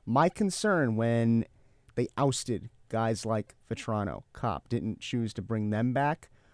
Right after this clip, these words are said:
was that you're gonna have a situation that's very star infused and it's not homegrown. When you've got guys that have kinda grown up together, not to say that Vetrano and Kopp grew up with that batch, but they were more akin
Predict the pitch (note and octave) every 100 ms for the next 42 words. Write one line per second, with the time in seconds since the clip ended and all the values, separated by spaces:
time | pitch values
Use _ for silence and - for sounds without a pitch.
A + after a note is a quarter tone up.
0 | - - B2 C#3 A2+ D3 C#3 C3 E3+ E3
1 | E3 C#3 - C#3+ C#3+ C3 B2 - B2 A2
2 | - A2 B2 A#2+ - A2+ A2 A2 G#2 G#2+
3 | - G#2 G#2 F#2+ G2 - G#2+ A2 - G2+
4 | F#2 F#2+ F2+ C#2 - _ _ - A2 A2
5 | C3+ C#3+ C#3+ C#3 C3 B2 G#2+ - B2+ A#2+
6 | G#2+ A#2 A2+ A#2 A2 B2+ F3+ D3+ - C3+
7 | G#2 A2+ C3+ A#2 G#2+ - G#2+ - A2 A2+
8 | G#2 G2 G2 E2+ A2+ G#2+ - A#2 - C3
9 | C#3 B2+ C3 C3+ A#2+ - E3+ D#3 B2+